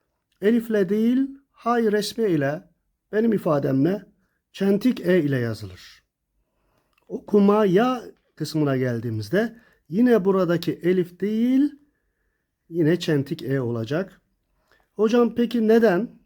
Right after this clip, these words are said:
derseniz şöyle bir tüyo vereyim size. Elifle yazılan ekin fiil yapması lazım. Mesela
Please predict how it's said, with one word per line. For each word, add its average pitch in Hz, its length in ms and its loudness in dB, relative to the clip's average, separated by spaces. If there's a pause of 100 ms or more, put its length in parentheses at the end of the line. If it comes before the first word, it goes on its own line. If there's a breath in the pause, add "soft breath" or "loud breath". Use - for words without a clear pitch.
(120)
derseniz 170 540 -4
şöyle 202 400 -4
bir 151 220 -4
tüyo 147 340 -2
vereyim 120 360 -6
size. 180 440 -8 (1800)
Elifle 254 460 2
yazılan 202 720 0 (2750)
ekin 208 600 0 (420)
fiil 269 300 4
yapması 175 560 0
lazım. 104 420 -10 (1700)
Mesela 196 720 2